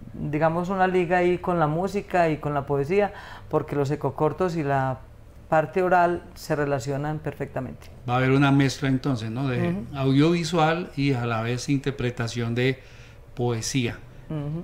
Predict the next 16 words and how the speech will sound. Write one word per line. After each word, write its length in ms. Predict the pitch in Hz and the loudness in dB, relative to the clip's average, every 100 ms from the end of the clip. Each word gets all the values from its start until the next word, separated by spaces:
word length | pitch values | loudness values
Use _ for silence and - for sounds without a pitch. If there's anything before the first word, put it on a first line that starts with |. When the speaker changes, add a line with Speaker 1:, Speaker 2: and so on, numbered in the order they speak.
| - | -8
Speaker 2:
Eso 280 | 123 117 131 | -6 -4 -2
siempre 300 | 135 117 131 | 0 0 -2
ustedes 300 | 120 135 127 | -2 0 0
lo 120 | 123 | 0
han 120 | 117 | -2
tenido 360 | - 131 131 135 | 0 2 4 4
durante 300 | 127 120 123 | 4 2 -2
Speaker 1:
Ujú. 60 | 120 | 0
Speaker 2:
estos 200 | 139 131 | 0 2
diez 240 | 131 131 | 0 0
años 280 | 127 135 139 | 0 0 -2
de 100 | 123 | -2
tener 500 | 127 117 117 120 120 123 - - - 139 | -2 -2 0 0 0 -4 -8 -10 -4 2
en 60 | |
la 120 | 135 131 | 2 2
programación 760 | 131 123 120 117 123 120 143 | 2 4 2 2 0 2 2